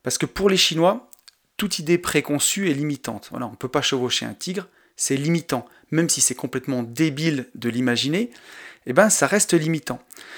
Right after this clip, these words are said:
Et Lao Tse disait : « L'unique constante est le perpétuel changement. » Et donc tous les stratagèmes des Chinois, ils sont libérés des a priori et ils sont concentrés sur l'efficacité.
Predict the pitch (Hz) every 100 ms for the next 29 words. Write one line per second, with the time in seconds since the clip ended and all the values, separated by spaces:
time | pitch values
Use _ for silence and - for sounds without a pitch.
0 | - - _ - 135 127 127 147 151 -
1 | 214 202 143 135 170 233 - - 143 185
2 | 196 190 - 165 - - 160 175 175 -
3 | _ - 139 127 - 175 - 151 - 147
4 | 143 - - 127 113 110 113 - - -
5 | - 123 135 131 - 214 180 - 147 -
6 | 127 131 131 127 - 120 131 - 127 131
7 | 180 - - - - - - 135 139 151
8 | 175 165 160 131 120 120 127 117 104 -
9 | _ - - 127 123 - 127 156 147 143
10 | 131 - 135 - - - 110 127 - 131
11 | 120 - 120 -